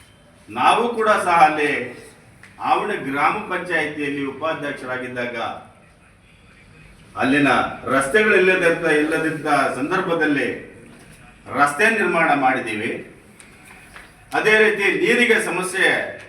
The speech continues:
ಇತ್ತು ಅಂತ ಹೇಳಿದಾಗ ನಾವು ಪೈಪ್‌ಲೈನ್ ಅನ್ನು ಹಾಕಿ ಸಿಸ್ಟಮ್‌ಗಳನ್ನ ಅಳವಡಿಸಿದ್ದೀವಿ ಅಲ್ಲಿ. ಮತ್ತೆ ಆವಣೆಯಲ್ಲಿ ಮಹಾದ್ವಾರ ನಿರ್ಮಾಣ ಕೂಡ ಮಾಡಿದ್ದೇವೆ.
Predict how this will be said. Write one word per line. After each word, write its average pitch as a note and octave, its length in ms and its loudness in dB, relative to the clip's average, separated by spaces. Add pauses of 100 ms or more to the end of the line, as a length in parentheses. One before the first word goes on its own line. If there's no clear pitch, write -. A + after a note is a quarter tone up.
ಇತ್ತು D3+ 320 -4
ಅಂತ E3+ 160 -4
ಹೇಳಿದಾಗ D3 420 -2 (1400)
ನಾವು B2 340 -2
ಪೈಪ್‌ಲೈನ್ G#3+ 580 -2
ಅನ್ನು F3+ 160 -2
ಹಾಕಿ E3+ 420 0
ಸಿಸ್ಟಮ್‌ಗಳನ್ನ G3+ 720 0
ಅಳವಡಿಸಿದ್ದೀವಿ C#3+ 920 -2
ಅಲ್ಲಿ. A2 540 -10 (1400)
ಮತ್ತೆ - 600 2 (840)
ಆವಣೆಯಲ್ಲಿ F3+ 920 2 (1500)
ಮಹಾದ್ವಾರ F#3 640 2
ನಿರ್ಮಾಣ E3 480 -2
ಕೂಡ D3+ 200 -4
ಮಾಡಿದ್ದೇವೆ. C3 960 -6